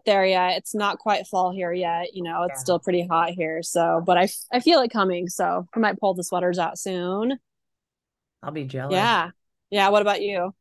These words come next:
Speaker 1: I mean, when does it start cooling off down there?
Speaker 2: Like, after Halloween, maybe.
Speaker 1: Oh, you've got a ways to go before it's
Speaker 2: Have a
Speaker 1: fall.
Speaker 2: little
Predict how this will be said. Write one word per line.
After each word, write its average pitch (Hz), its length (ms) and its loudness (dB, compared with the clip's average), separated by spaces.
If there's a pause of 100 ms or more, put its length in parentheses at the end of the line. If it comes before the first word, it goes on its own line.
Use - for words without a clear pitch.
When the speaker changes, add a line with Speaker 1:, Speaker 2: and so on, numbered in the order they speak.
Speaker 1:
I 208 40 -8
mean, 202 260 -2 (600)
when 220 120 0
does 285 120 2
it 285 80 -2
start 247 200 -2
cooling 285 260 0
off 339 160 -2
down 170 220 -4
there? 175 280 -8 (1160)
Speaker 2:
Like, 208 200 -4
after 156 520 -6
Halloween, 165 520 -6
maybe. 165 420 -8 (760)
Speaker 1:
Oh, 185 60 -6
you've 175 180 -2
got 175 140 2
a 175 60 2
ways 180 240 4
to 175 80 -4
go 175 180 2
before 180 320 -2
it's 208 160 -2
Speaker 2:
Have 233 80 -2
a - 20 0
Speaker 1:
fall. 180 60 0
Speaker 2:
little 196 200 -2